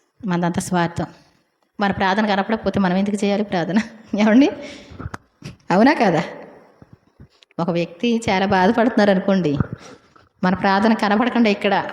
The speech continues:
"ప్రభు, ఆ వ్యక్తిని తప్పకుండా బ్రతికించు" అని చేయగలరండి? చేయగలరా? వాళ్ళు వస్తే చేస్తాం, అంతేగాని చర్చికి వస్తానంటే చేస్తాం, అంతేగాని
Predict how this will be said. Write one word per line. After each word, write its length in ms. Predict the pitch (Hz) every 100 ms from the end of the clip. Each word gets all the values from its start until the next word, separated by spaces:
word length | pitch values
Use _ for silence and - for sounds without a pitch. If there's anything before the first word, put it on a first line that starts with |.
| -
"ప్రభు, 200 | 185 180
ఆ 240 | 170 143
వ్యక్తిని 440 | 170 190 - - 190
తప్పకుండా 560 | - - - 254 247
బ్రతికించు" 560 | 202 208 214 - 233 -
అని 100 | 196 190
చేయగలరండి? 540 | 214 208 202 190 220 302 - - _ _ _ _ _ _ _ _ - _ - 165
చేయగలరా? 400 | 170 170 - 214 - _ _
వాళ్ళు 200 | - 151
వస్తే 260 | 165 - 240
చేస్తాం, 440 | 269 175 156 -
అంతేగాని 400 | 202 202 196 175
చర్చికి 360 | 156 202 196 -
వస్తానంటే 500 | 208 214 226 240 247
చేస్తాం, 360 | 175 - 165 180
అంతేగాని 540 | 202 214 214 226